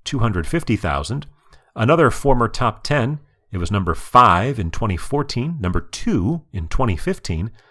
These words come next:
This year drops thirty-two spots down to number eighty-three, Dead of Winter, a Crossroads game.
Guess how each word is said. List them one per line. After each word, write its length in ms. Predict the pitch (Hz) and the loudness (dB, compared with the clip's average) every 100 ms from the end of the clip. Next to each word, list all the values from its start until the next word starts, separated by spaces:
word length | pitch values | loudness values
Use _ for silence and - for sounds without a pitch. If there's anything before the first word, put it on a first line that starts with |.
| _ _ - | _ _ -2
This 240 | 165 - | 0 0
year 160 | 160 143 | 0 0
drops 420 | 131 123 - - - | 4 2 2 -8 -12
thirty-two 560 | - 196 170 151 147 123 | -4 -2 -2 -2 -2 -2
spots 460 | - 123 120 107 | 0 2 2 0
down 420 | - 104 110 120 | -2 0 0 -2
to 80 | 113 | -2
number 260 | 117 113 - | -2 0 0
eighty-three, 760 | 131 127 117 - 143 78 - - - _ _ - 80 | -2 -4 -4 -2 -2 -2 -8 -18 -20 _ _ -14 2
Dead 260 | 117 139 | 4 6
of 160 | 139 107 | 4 2
Winter, 460 | 120 123 71 65 - _ - | 0 0 -6 -10 -14 _ -8
a 80 | - | -4
Crossroads 680 | - 131 - 107 90 76 - | 2 2 0 -4 -4 -6 -10
game. 420 | 82 73 - | -10 -10 -16